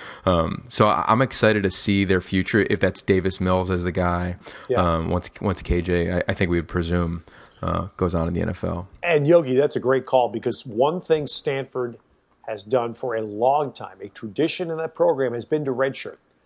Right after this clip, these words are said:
Speaker 2: They, you have to be pretty good to play as a real freshman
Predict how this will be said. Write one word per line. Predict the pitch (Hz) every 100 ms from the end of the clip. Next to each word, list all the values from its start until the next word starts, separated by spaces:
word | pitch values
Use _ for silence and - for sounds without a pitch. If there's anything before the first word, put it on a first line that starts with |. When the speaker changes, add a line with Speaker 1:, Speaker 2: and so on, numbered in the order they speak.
| _ _ _ _
Speaker 2:
They, | - 110 135 160
you | 143 135 185
have | 247 -
to | 165
be |
pretty | 151 180 151
good | 131 170
to | 117
play | - 139 131 117 107 107 _ _ _ _ -
as | 147 127
a | 110 104
real | 123 113 131 160 131
freshman | - 139 117 - 95 90 95